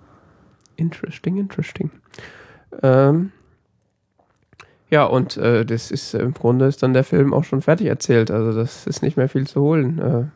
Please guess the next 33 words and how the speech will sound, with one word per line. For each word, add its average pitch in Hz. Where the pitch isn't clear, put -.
wenn, -
also, 131
äh, 98
ab -
jetzt 135
quasi, 135
m, 151
wer 123
den 123
Film 147
noch 143
gucken 170
möchte, 165
der 139
hat 139
quasi, 131
der 131
muss 135
jetzt 139
ausmachen 147
und 135
muss 143
den 120
Film 160
gucken. 196
Ab 147
jetzt 151
folgt 139
dann 139
quasi 127
der 120
absolute 135
Megaspoiler, 151